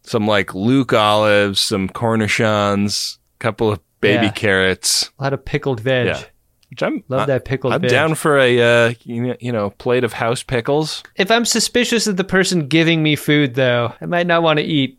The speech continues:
Speaker 2: too much.
Speaker 1: Yeah, that's the other thing is, like, if they had addressed the strange alien disease that we got from
Speaker 2: Right.
Speaker 1: visiting a planet a little bit more,
Speaker 2: So
Speaker 1: I wouldn't have been, like, as terrified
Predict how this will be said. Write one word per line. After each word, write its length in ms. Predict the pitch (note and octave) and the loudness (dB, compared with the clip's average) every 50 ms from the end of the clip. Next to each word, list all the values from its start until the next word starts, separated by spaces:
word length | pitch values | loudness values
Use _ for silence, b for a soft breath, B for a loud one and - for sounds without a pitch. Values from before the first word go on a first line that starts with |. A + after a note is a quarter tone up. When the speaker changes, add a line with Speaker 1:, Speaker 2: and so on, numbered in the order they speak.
| _ _ - | _ _ -6
Speaker 2:
too 120 | - D3 | -4 -2
much. 440 | C3+ C3 B2 A2+ A2+ - - - - - - | -2 -2 -2 -4 -6 -8 -10 -12 -8 -2 0
Speaker 1:
Yeah, 220 | - A2+ F2+ D2+ - | 2 2 2 0 0
that's 240 | A#2 C3+ D3+ - - | 0 0 0 0 0
the 80 | F#3 | 2
other 180 | E3 D#3+ D#3 D3 | 2 4 2 2
thing 200 | C#3+ C#3+ A#2+ A2 | 2 0 0 0
is, 160 | A2+ G#2+ A2+ | 0 0 0
like, 160 | A#2+ A2 - | 0 0 0
if 120 | A#2+ A2+ - | -4 -4 0
they 120 | D3 C#3+ | 2 2
had 80 | D3 C#3 | 2 2
addressed 640 | C3+ A#2+ G#2+ A2+ A#2 B2 C#3+ D3 - - - - A#2 | 0 -2 -2 0 2 2 2 0 -2 -4 -8 -4 -2
the 420 | B2 B2 B2 A#2+ A#2 A2+ G#2+ A#2 - | 0 0 2 2 2 0 0 -4 -6
strange 500 | - - - B2+ A#2 A#2+ B2 A#2+ A#2 A2+ | -8 -6 -2 0 0 2 2 0 0 0
alien 480 | C#3 B2 A2+ A#2 A#2 A#2+ A#2 A2+ A#2 A2 | 0 2 2 2 4 2 2 2 2 0
disease 540 | A#2 A2+ G#2+ G2+ A2 A2 A#2 A#2+ A#2+ A2+ | 0 -2 -2 0 0 0 0 0 0 -2
that 100 | A#2 A#2+ | -2 -2
we 140 | A2+ A#2 A2+ | -2 -2 0
got 320 | A2 A2+ A2+ A#2 A2+ - _ _ - | 2 2 2 0 -2 -4 _ _ -12
from 360 | - - C3 A#2 A2 A2+ A#2+ | -4 -2 0 0 0 2 4
Speaker 2:
Right. 220 | G3 A3+ A3 G3 D#3+ | 4 6 6 6 4
Speaker 1:
visiting 280 | C#3+ B2 A#2 A#2+ A#2 | 4 2 2 2 2
a 80 | A2+ A2 | 2 0
planet 500 | - G#2+ A2 A2 A2+ A2+ A2+ A#2+ A2+ - _ | 0 0 0 2 2 2 2 0 -2 -4 _
a 80 | - B2 | -4 -2
little 280 | A2 A2 A#2 A#2 B2 A#2+ | 0 2 2 2 4 4
bit 160 | G#2+ C3 A#2+ | 4 2 2
more, 360 | G2+ G#2+ G#2+ G#2+ A2+ A#2+ B2+ | 2 2 2 4 4 4 4
Speaker 2:
So 120 | C3+ B2+ A2 | 2 2 2
Speaker 1:
I 60 | A2 | 2
wouldn't 220 | A#2 A#2+ C3 B2 | 2 2 0 0
have 80 | B2+ G#2+ | 0 2
been, 120 | B2+ B2 | 2 2
like, 320 | A#2 A#2 A#2 A#2 A2+ - _ - | 2 2 2 2 0 -4 _ -4
as 340 | A2+ A2+ A2+ A2+ A#2 A2 - | -2 0 0 0 0 0 -2
terrified 920 | - - A#2+ G#2+ G#2+ A2 A2 - - A#2+ A2 A2 A2+ A#2 A2+ A2+ A#2+ A#2 | -2 0 2 4 4 2 2 2 2 2 2 4 2 2 0 -2 -6 -12